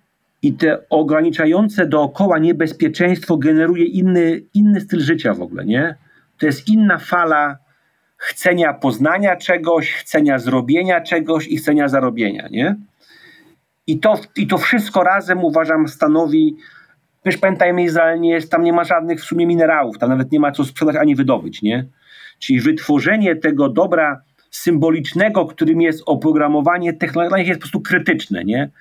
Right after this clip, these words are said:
U nich nikt dziury w ziemi nie zrobi, nie wykopie ani diamentu, ani ropy nie po-, nie pociągnie. Więc to wszystko razem stanowi o tej wyjątkowości w moim ocenie Izraela, ale również ludzi, nie? Którzy żyją w Izraelu,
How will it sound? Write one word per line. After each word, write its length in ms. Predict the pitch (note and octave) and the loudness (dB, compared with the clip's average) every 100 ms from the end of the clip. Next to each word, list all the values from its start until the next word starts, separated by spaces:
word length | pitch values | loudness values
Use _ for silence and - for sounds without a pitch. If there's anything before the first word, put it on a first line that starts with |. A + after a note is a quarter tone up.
| - - - - | -20 -20 -20 -2
U 80 | D#3+ | 0
nich 200 | D3+ - | 0 0
nikt 200 | F3+ D#3+ | -2 0
dziury 280 | D#3+ F3+ E3 | 0 0 0
w 40 | |
ziemi 280 | D3 F3+ F3+ | 0 0 0
nie 140 | E3+ | 0
zrobi, 360 | D#3+ G3 E3+ D#3+ | 2 2 2 2
nie 140 | D3 | 2
wykopie 540 | C3+ C3+ D3 C#3 C3+ C#3+ | 0 0 0 2 2 2
ani 300 | C#3 C3+ A#2+ | 2 0 0
diamentu, 640 | C3 C3+ C#3+ C#3 C#3+ C#3+ | 0 2 0 -2 -2 0
ani 240 | C#3 C#3+ | 2 4
ropy 260 | F#3 F3 A#2 | 4 2 0
nie 140 | G#2+ | -2
po-, 180 | G#2 A#2 | -2 0
nie 240 | A#2 A#2+ | 2 0
pociągnie. 640 | A2 A2+ G#2+ F#2 G2 B2+ E3+ - - - - - _ - | 0 -2 0 -2 -2 -2 -4 -12 -20 -18 -18 -20 _ 0
Więc 460 | D3+ D#3 C#3+ - | 2 2 0 -2
to 120 | D3+ | -2
wszystko 480 | C#3 - G#3 - F#3 | -2 -2 -4 0 0
razem 380 | E3+ F3 E3+ E3 | 2 0 -2 -4
stanowi 420 | - D#3 E3 D3+ | 0 0 2 2
o 60 | D3 | 0
tej 160 | D3+ | 0
wyjątkowości 760 | C3+ D3 C3+ - B2+ B2 - A2 | 0 2 0 -2 0 0 0 0
w 20 | |
moim 360 | A#2 A2+ A2+ G#2 | 2 2 0 -2
ocenie 340 | C3 - A#2+ A#2 | -4 -2 -2 0
Izraela, 540 | C#3+ C#3 D3 C#3+ F#3 | 0 2 2 2 0
ale 200 | D#3 D3+ | 2 0
również 400 | E3 G3+ G3 - | 0 -2 -2 0
ludzi, 340 | G3+ G#3+ C3 G2 | 0 0 -2 -4
nie? 180 | G#2+ - | -4 -4
Którzy 320 | - C3+ B2+ | -4 -2 0
żyją 300 | C3 A#2+ A2 | 0 0 -2
w 40 | |
Izraelu, 560 | A2 G#2+ A2+ B2+ C3 | -4 0 2 2 0